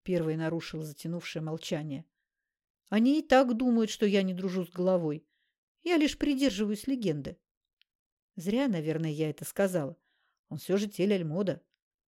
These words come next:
Ещё расскажет о странностях невесты хозяину.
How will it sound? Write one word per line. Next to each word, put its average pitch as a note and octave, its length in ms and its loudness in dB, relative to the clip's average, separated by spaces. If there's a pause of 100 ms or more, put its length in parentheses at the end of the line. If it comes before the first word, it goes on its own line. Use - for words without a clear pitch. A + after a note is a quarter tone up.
(340)
Ещё - 220 -2
расскажет A#3+ 500 2
о F#3 40 -2
странностях D#3+ 600 -4
невесты G3+ 360 0
хозяину. F3 560 0